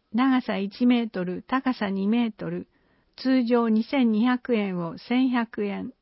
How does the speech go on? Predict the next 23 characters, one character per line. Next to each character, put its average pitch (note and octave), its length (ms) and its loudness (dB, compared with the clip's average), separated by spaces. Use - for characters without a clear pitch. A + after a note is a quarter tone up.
税 A3 300 -4
込 G3+ 140 -4
み。 F#3+ 240 -6
初 A3 200 -4
回 C4 320 2
限 A#3+ 280 0
定、 G#3 400 -8
先 B3 220 2
着 A#3+ 320 -2
十 C4 240 2
名 F#3+ 220 -2
様。 F3+ 360 -6
営 B3+ 240 2
業 B3+ 240 4
時 A#3 160 -2
間 F3 400 -2
九 C4+ 140 -2
時 B3 120 2
か G3+ 140 -2
ら F3+ 160 -2
十 A3 240 2
七 G#3 300 -6
時。 D#3+ 240 -10